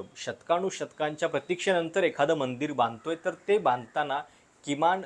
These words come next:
घाई न करता योग्य पद्धतीनं आणि प्रत्येक वेळी लोकसभा निवडणुकीचं टायमिंग, त्याच्या आधी आपल्याला उद्घाटन करता येईल का,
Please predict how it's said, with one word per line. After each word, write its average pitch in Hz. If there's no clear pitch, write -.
घाई 139
न 147
करता 135
योग्य 147
पद्धतीनं 139
आणि 123
प्रत्येक 175
वेळी 175
लोकसभा 147
निवडणुकीचं 160
टायमिंग, 143
त्याच्या 143
आधी 151
आपल्याला 151
उद्घाटन 143
करता 143
येईल 147
का, 120